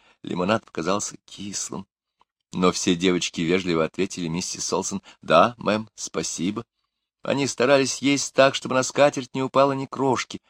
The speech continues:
Они не пролили ни капли лимонада. Теперь пора было возвращаться домой. И Лора не забыла напоследок сказать, как учила её мама: «Спасибо, миссис Олсон, я очень приятно провела у вас время».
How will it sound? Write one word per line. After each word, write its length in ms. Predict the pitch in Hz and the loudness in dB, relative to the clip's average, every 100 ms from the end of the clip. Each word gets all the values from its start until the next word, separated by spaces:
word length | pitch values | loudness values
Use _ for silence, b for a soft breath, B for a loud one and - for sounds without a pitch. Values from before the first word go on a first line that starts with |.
| _ - | _ -4
Они 220 | 92 113 | 0 2
не 100 | 120 | 0
пролили 340 | 117 127 143 139 | 2 2 2 0
ни 120 | 143 | 2
капли 380 | 147 156 - 156 | 6 6 6 0
лимонада. 640 | 160 156 156 160 151 117 - _ _ _ _ _ _ _ _ _ _ _ _ _ _ | 2 2 6 8 8 4 -10 _ _ _ _ _ _ _ _ _ _ _ _ _ _
Теперь 440 | - 170 247 254 | 4 6 6 4
пора 300 | - 107 156 | 6 8 10
было 180 | 156 107 | 8 6
возвращаться 720 | 92 87 90 - 143 - - | 4 4 2 4 2 2 -2
домой. 400 | 76 78 82 85 - _ _ _ _ _ | -2 0 0 0 -4 _ _ _ _ _
И 200 | - 113 | 0 4
Лора 300 | 117 139 165 | 8 10 10
не 160 | 120 101 | 8 6
забыла 320 | 92 90 135 | 4 4 2
напоследок 540 | 117 95 - 110 117 - | 2 0 2 2 0 -2
сказать, 420 | - 87 101 - | -2 2 2 2
как 180 | 95 - | -4 -4
учила 320 | 95 95 98 | -6 -2 2
её 240 | 104 107 | 4 4
мама: 380 | 98 87 90 85 b b b b b | 6 8 8 6 b b b b b
«Спасибо, 540 | - - - 120 156 | -8 -6 2 4 4
миссис 480 | 165 160 - 160 - | 4 2 2 2 6
Олсон, 360 | 160 - 165 - _ | 6 6 0 -4 _
я 100 | 98 | 2
очень 240 | 92 - 101 | 4 2 0
приятно 580 | 98 90 92 113 139 127 | 4 8 8 8 2 -4
провела 420 | 131 117 104 110 | -2 4 6 6
у 40 | |
вас 240 | 110 113 - | 4 -2 -4
время». 460 | 90 90 90 95 | 0 2 2 -2